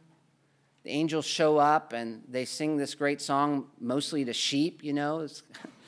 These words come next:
<laughs> and, and he's, and he's raised by these peasants.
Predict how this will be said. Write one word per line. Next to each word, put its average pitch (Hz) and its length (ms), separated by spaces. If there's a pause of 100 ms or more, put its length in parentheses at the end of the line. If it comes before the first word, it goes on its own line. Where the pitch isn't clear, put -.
(100)
<laughs> - 560
and, 139 120
and 151 160
he's, 147 200
and 143 180
he's 131 160
raised 170 320
by 160 160
these 143 220
peasants. 175 840